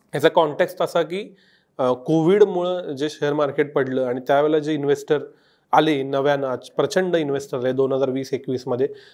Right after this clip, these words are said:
त्यांनी बरेच दिवस फक्त ग्रीनच बघितलेलं होतं.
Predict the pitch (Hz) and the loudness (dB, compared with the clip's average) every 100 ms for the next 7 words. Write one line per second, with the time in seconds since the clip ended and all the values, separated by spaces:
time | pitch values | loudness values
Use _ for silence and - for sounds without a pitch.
0 | _ _ 170 160 180 196 175 180 196 196 | _ _ 2 4 0 0 2 4 0 -4
1 | 165 180 196 - 175 - 180 160 175 175 | -4 -4 -4 -4 -4 -2 -4 0 0 0
2 | 175 - _ _ _ - - 147 147 147 | -2 -10 _ _ _ -20 -4 0 0 0
3 | 147 139 120 123 113 | -2 -4 -4 -6 -6